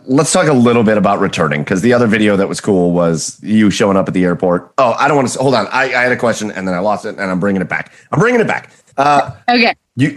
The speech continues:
Speaker 1: I wanna go back to Cleveland. This is you for a minute. This is for you.
Speaker 2: Okay.
Speaker 1: Did you hear from LeBron? Like, did he react to that?
Speaker 2: No.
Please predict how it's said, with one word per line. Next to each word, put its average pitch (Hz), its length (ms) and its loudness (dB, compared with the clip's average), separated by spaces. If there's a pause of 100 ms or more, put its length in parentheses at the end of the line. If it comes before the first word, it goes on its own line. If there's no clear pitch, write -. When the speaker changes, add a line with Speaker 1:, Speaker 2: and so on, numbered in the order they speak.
(140)
Speaker 1:
I 143 80 2
wanna 165 140 2
go 156 80 2
back 143 160 0
to - 60 -8
Cleveland. 131 300 2
This 117 140 0
is 104 80 0
you 117 140 2
for 110 180 -2
a 98 40 2
minute. 87 280 -2 (220)
This 113 220 0
is 196 120 -4
for - 120 -6
you. 170 120 0
Speaker 2:
Okay. 233 240 0 (240)
Speaker 1:
Did 123 180 0
you 135 120 4
hear 139 200 2
from 139 180 2
LeBron? 107 340 2
Like, 113 180 2
did 113 100 2
he 117 100 2
react 104 360 2
to - 80 -2
that? - 260 -2
Speaker 2:
No. 294 280 0